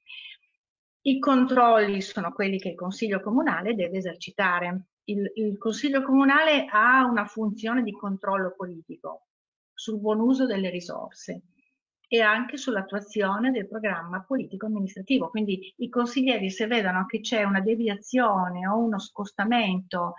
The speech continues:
tra, eh, quello che era il programma iniziale, no? Le politiche che si era deciso di fare,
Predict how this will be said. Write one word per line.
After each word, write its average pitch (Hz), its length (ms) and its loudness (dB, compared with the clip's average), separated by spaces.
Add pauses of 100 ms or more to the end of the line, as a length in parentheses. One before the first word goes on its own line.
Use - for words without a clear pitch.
(580)
tra, 190 460 2
eh, 185 580 -4
quello 247 300 0
che 220 220 -4
era 226 240 2
il 190 100 -4
programma 233 480 0
iniziale, 185 840 0
no? 196 240 -2
Le 202 180 -4
politiche 269 880 2
che 214 100 -8
si 196 160 -6
era 202 160 2
deciso 196 400 -4
di 202 140 -6
fare, 180 560 -2